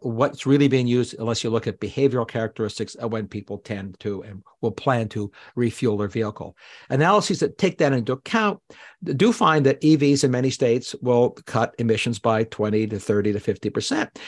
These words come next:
In other states will increase E V em-, uh, C O two emissions by ten, twenty, thirty, <laughs> forty percent. So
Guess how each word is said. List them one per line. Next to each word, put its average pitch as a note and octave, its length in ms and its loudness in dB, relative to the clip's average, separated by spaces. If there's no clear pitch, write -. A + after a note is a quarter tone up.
In F3+ 140 4
other F3+ 220 6
states D#3 360 4
will F3+ 120 4
increase E3+ 420 4
E A#2+ 100 2
V A2 160 0
em-, G#2 120 -2
uh, A#2+ 80 0
C B2+ 220 4
O A2 40 6
two B2 140 4
emissions F#2+ 460 -2
by B2+ 200 2
ten, A2 380 0
twenty, G#2 360 0
thirty, F#2+ 320 4
<laughs> - 320 -20
forty A#2 300 -2
percent. F#2 460 -4
So C#3+ 380 4